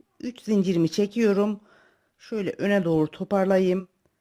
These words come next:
Bunu tekrar şu yedinin içerisinden çıkarıyorum. Bir, iki, üç zincir çekiyorum.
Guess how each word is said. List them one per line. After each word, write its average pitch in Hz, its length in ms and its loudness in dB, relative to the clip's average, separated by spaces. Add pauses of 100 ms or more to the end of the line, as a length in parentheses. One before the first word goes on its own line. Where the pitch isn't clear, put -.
(300)
Bunu 240 220 -4
tekrar 208 600 0
şu - 220 -8
yedinin 214 560 0
içerisinden 175 600 -2
çıkarıyorum. 202 800 -2 (1600)
Bir, 208 500 -4 (840)
iki, 214 500 -6 (840)
üç 226 180 -12
zincir 175 300 0
çekiyorum. 127 680 -8